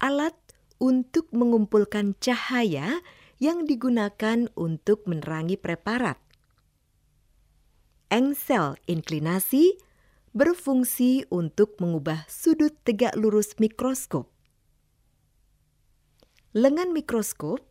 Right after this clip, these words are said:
berfungsi sebagai pegangan untuk membawa mikroskop.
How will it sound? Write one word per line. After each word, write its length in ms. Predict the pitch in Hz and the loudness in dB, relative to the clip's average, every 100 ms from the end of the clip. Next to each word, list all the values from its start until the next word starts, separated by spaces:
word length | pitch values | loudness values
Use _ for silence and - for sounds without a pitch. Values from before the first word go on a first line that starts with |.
| _ _ _ _ - | _ _ _ _ 0
berfungsi 800 | 269 339 - 233 202 - 226 254 | 2 2 -2 -2 -2 -2 -4 -2
sebagai 480 | - 170 160 160 156 _ | -4 -4 -4 -4 -6 _
pegangan 800 | 240 190 180 143 139 160 277 370 - _ _ | -4 0 -2 -2 -4 -2 0 -2 -10 _ _
untuk 560 | - 302 285 262 262 - _ | 0 0 0 0 -2 -4 _
membawa 640 | 196 190 180 165 165 151 | -2 0 0 -2 -2 -2
mikroskop. 800 | 151 160 - 175 175 - 175 - | -4 -6 -4 -4 -4 -2 -2 -2